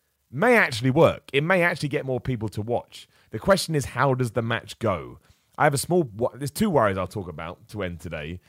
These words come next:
And again, any questions, make sure you throw them in the chat now. We'll get to them at the end of the show. Uh, and all super chats will one hundred percent get answered. You know how it works.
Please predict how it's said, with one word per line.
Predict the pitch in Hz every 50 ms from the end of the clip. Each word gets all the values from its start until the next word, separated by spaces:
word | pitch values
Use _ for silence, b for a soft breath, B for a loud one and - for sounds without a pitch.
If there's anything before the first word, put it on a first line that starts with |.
| b b b
And | 78 101
again, | 107 107 107
any | 117 131 143
questions, | 131 - 139 127 110 - - 131 131 123 110
make | 123 123 113 -
sure | - 123
you | 120
throw | 107 - 120
them | 117 113 113
in | 113
the | 110 101
chat | - - 120 - -
now. | 110 110 104 104
We'll | 110 110
get | 95 110 -
to | - -
them | 113 104
at |
the | 104 104
end | 101 95
of |
the | 87 92
show. | - - 110 98 95 95 98 95 b b b b b
Uh, | - 92 95 -
and | 101
all | 90 110 120 110
super | - - 120 101 - 101
chats | - 110 101 82 -
will | 98
one | 95 95
hundred | 92 104 101 92
percent | 82 92 - 101 92
get | 92 - -
answered. | 82 87 87 82 - 92 85
You | 95
know | 95 90
how | 85 87 85
it | 76 57
works. | 82 85 80 - - -